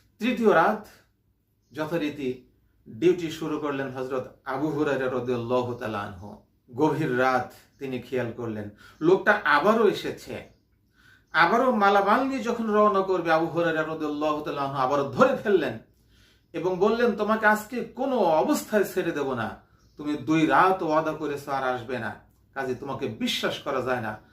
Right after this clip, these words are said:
আজকে তোমাকে ধরেছি, রাসূলের দরবারে নিয়েই যাব তোমাকে।" লোকটা এবার বলল, আবু হুরায়রা, আমাকে ছেড়ে দিন, আমি আজকে আপনাকে কতগুলো কথা শিখিয়ে দিচ্ছি, আপনি যদি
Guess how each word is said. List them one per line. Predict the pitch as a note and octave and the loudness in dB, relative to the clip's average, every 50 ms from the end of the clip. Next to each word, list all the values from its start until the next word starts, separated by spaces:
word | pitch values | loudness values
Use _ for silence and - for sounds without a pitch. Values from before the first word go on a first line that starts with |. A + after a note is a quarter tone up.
| _ - - - _ _ - | _ -20 -20 -20 _ _ -4
আজকে | D3 C3+ C3+ - - C3+ B2+ | -4 -4 -4 -4 -6 -10 -10
তোমাকে | - C3+ C3 B2+ C3 C3 A2+ | -8 -8 -8 -6 -4 -4 -4
ধরেছি, | A2 - - D#3 G3 G#3+ A3 G#3+ - - F#3 F3+ F3 - - _ _ _ _ _ _ _ _ _ _ - | -6 -4 2 4 4 4 4 0 0 0 0 0 0 -4 -12 _ _ _ _ _ _ _ _ _ _ -10
রাসূলের | C#3+ C3 - - C#3 C#3 C3 A#2 B2 | -8 -8 -8 -6 -6 -6 -6 -4 -4
দরবারে | B2+ B2+ B2 C3 B2+ B2+ | -4 -4 -2 -2 -2 -2
নিয়েই | A#2 A#2+ A#2 A#2+ B2+ C3+ D#3+ G3 G#3+ G3 | -2 -2 -4 -2 0 2 4 6 6 4
যাব | D#3+ D3+ C3+ B2 A#2 | 4 2 0 -2 -4
তোমাকে।" | - A#2 A2 G#2 G2+ - - - - _ _ _ _ _ _ _ | -6 -8 -10 -12 -12 -14 -16 -20 -20 _ _ _ _ _ _ _
লোকটা | B2+ B2 A2 - - - A2+ G2+ - - _ _ _ _ _ | -8 -6 -6 -8 -10 -10 -12 -12 -12 -16 _ _ _ _ _
এবার | B2+ A2+ A#2 A2+ | -10 -8 -8 -8
বলল, | G#2+ G#2 G#2+ G#2 G2+ G2+ G#2+ G#2+ - - _ _ _ _ _ _ _ _ | -8 -8 -8 -8 -8 -8 -10 -12 -16 -20 _ _ _ _ _ _ _ _
আবু | B2+ A#2 G#2+ G#2+ | -10 -8 -8 -8
হুরায়রা, | G#2 A2 A2+ A2 G#2+ G#2 G#2 G#2 - _ _ _ _ _ _ | -8 -8 -8 -8 -8 -8 -10 -12 -16 _ _ _ _ _ _
আমাকে | - C3+ A#2+ G#2+ - C#3 C3 | -12 -10 -10 -8 -8 -10 -10
ছেড়ে | - - G3 F#3+ E3 C3 | -6 -4 -2 -2 -2 -2
দিন, | A#2+ A#2+ G#2+ G2+ - - - _ _ _ _ | -4 -6 -8 -8 -10 -14 -20 _ _ _ _
আমি | D#3+ E3+ F#3+ F#3+ | 0 2 4 4
আজকে | F#3 F#3 F#3 - - - G#3 | 4 4 2 0 -2 -2 -2
আপনাকে | F#3+ F#3+ G#3 G3 F#3+ F#3+ F#3+ F#3+ - | -2 0 -2 -4 -4 -4 -4 -4 -4
কতগুলো | F3 E3+ G#3 G3+ G3+ G#3 G3+ G3 G3 - - | -6 -6 -4 -4 -2 -2 -2 -2 -2 -2 -2
কথা | F#3+ F#3 F#3 A3 A3+ G#3+ | -2 0 0 0 -2 -2
শিখিয়ে | - - F#3+ E3 - F#3 D#3+ | -2 -4 -6 -4 -2 -4 -2
দিচ্ছি, | D3+ E3 D#3 D#3 - - - C3 G2+ F#2+ - - _ _ _ _ _ _ _ _ _ _ _ _ - | -2 -4 -6 -6 -8 -10 -8 -8 -8 -8 -12 -16 _ _ _ _ _ _ _ _ _ _ _ _ -8
আপনি | C3+ C3 - E3+ C3+ | -8 -6 -6 -8 -6
যদি | C#3+ C#3+ C3 C3 B2+ A#2 G#2+ - - | -6 -4 0 0 0 0 0 -4 -12